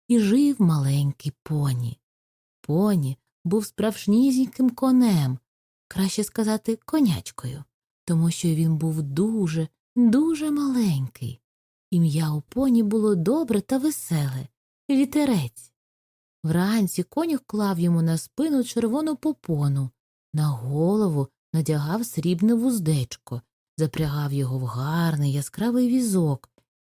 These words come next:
і поні цілий день катав дітей по зоопарку. У Вітерця була велика мрія.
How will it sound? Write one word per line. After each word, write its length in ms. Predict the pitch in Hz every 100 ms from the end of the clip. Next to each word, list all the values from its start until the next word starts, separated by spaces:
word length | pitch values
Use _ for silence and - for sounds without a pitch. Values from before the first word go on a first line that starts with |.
| -
і 140 | 165 - -
поні 580 | 160 190 214 196 185 - _ _
цілий 480 | - - 339 285 208
день 520 | 147 151 180 196 196
катав 480 | 180 156 - 160 143
дітей 440 | 135 131 - 147
по 160 | 151 147
зоопарку. 880 | 139 147 143 - 143 135 127 - 117 _ _ _ _ _
У 60 | 156
Вітерця 720 | 147 - 127 - - 160 170 - _ _ -
була 260 | 185 208
велика 400 | 202 214 247 -
мрія. 600 | 254 247 233 196 139 123